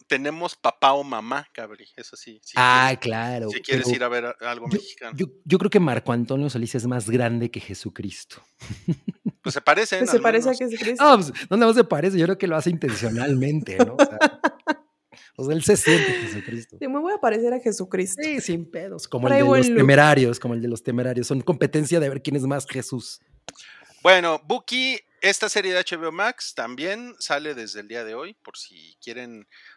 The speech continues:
Speaker 1: recuperar su contraseña de H B O Max, si no la han visto hace,
Speaker 3: <laughs>
Speaker 1: hace rato, cosas, ahí, ahí lo tienen. Y vamos a pasar al último estreno que traemos para ustedes esta semana, que es, puta, se ve de la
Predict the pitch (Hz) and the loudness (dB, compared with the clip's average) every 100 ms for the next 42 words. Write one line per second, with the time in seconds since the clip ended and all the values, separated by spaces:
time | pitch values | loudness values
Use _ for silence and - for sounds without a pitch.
0 | _ - - 123 127 135 143 - - 113 | _ -12 -10 -2 0 2 0 -4 -12 -12
1 | 92 - 131 131 120 117 - 113 110 131 | -12 -14 -12 -12 -12 -12 -14 -14 -12 -12
2 | - 117 104 110 110 - 233 - 233 - | -14 -16 -18 -14 -14 -8 -6 -4 -2 -2
3 | 247 - - - 117 127 - 254 - 123 | -2 -4 -18 -14 -8 -8 -8 -18 -12 -12
4 | - - - _ _ _ - 98 104 104 | -12 -16 -20 _ _ _ -12 -8 -8 -12
5 | 101 104 101 95 127 165 220 - - _ | -12 -12 -14 -16 -14 -14 -16 -20 -20 _
6 | _ - 151 147 143 147 156 123 - 151 | _ -2 0 2 2 0 -6 -2 2 2
7 | 151 127 123 131 175 180 147 - 156 170 | 2 0 -2 -2 -8 -12 -12 -8 -10 -10
8 | 123 117 139 - 110 95 - 143 135 - | -12 -12 -16 -12 -12 -12 -12 -12 -12 -16
9 | - - 107 110 147 208 _ _ _ _ | -16 -16 -14 -14 -14 -16 _ _ _ _
10 | _ 123 117 117 - 143 175 196 - - | _ -2 0 0 -2 -2 0 0 -2 -8
11 | _ _ _ _ _ 349 277 214 - 196 | _ _ _ _ _ -6 0 2 2 -2
12 | 202 202 175 143 131 | -2 -2 0 0 0